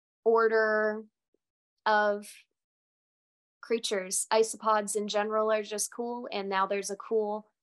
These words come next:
isopod out. Oh, I remember what I was gonna say. C N N is hating on the isopods.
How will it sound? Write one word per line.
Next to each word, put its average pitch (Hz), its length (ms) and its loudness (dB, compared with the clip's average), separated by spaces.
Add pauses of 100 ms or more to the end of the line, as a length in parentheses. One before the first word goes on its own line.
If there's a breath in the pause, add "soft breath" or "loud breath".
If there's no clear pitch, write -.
(420)
isopod 208 560 -2
out. 196 200 -2 (140)
Oh, 233 200 6 (440)
I 240 80 0
remember 330 320 0
what 302 100 2
I 277 80 -2
was 269 140 -6
gonna 262 200 -8
say. 214 420 0 (760)
C - 480 2 (180)
N 381 60 6 (160)
N 220 240 -2 (220)
is 269 240 2 (140)
hating 311 540 4 (140)
on 269 140 6
the 302 100 -2
isopods. 208 840 0